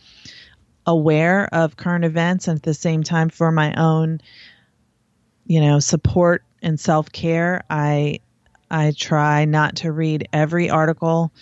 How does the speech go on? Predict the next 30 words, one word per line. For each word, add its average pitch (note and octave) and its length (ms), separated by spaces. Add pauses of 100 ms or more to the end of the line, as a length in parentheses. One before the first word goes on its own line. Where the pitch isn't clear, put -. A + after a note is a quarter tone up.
(240)
about D3+ 360
sexual E3 380
violence D#3+ 420
that E3+ 160
comes F3 240
across E3+ 460
because D#3+ 580 (380)
as E3+ 240
much F3+ 220
as F3+ 120
I'm D#3+ 140
glad D#3 400
that D#3 120
there's D3+ 220
more D3+ 220
awareness, D3+ 680
you D#3+ 100
know, C#3+ 200
it's C#3+ 200
so F3+ 200
painful D#3+ 560
to C#3 340
see D3+ 520
just - 320
the, C#3 260 (1120)
the E3 120
negative, D#3+ 500 (440)
harmful, E3 1040 (420)
you E3 120
know, C#3 400